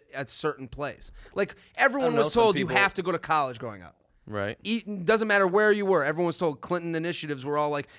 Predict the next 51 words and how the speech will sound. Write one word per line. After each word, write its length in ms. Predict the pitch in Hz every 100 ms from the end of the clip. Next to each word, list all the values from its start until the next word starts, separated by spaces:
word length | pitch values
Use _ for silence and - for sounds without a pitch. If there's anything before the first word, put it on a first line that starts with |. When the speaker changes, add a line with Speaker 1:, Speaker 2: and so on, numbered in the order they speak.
| _ 202
Speaker 1:
everyone 340 | 214 214 185
should 140 | 175
go 80 | 156
to 80 | 143
college. 500 | 143 123 80 52 - _ _ _ -
We 160 | 196
realize 440 | 233 233 226 202 185
now 180 | 202 180
that 180 | 165
that 180 | 196 220
probably 380 | - 226 240 226
wasn't 240 | 202 185
the 80 | 170
best 240 | 180 175 170
message, 520 | 202 - 147 107 -
if 120 | 156
you 60 | 156
think 160 | 170 175
about 220 | 151 127
it. 60 | 147
If 60 |
everyone 220 | 196 220
goes 140 | 202 170
to 80 | 190
college, 240 | 196 143 - -
what 140 | 180
does 100 | 196
college 340 | - 175 165 135
matter? 340 | 175 151 92 _ _
Maybe 180 | 151 185
you 60 | 185
should 100 | 180
have 80 | 165
gone 120 | 160
to 100 | 147
a 60 | 131
trade 400 | - 170 190 180
school. 220 | - 123
Speaker 2:
And 100 | 117
plus, 320 | 120 110 -
Speaker 1:
Maybe 160 | 98 160
Speaker 2:
the 40 |
Speaker 1:
you 40 | 131
should 140 | 175
have 40 | -
Speaker 2:
debt 60 | 160
Speaker 1:
been 60 | 107
a 0 |
Speaker 2:
people 120 | 175
Speaker 1:
plumber. 160 | 185
Speaker 2:
have. 80 | 139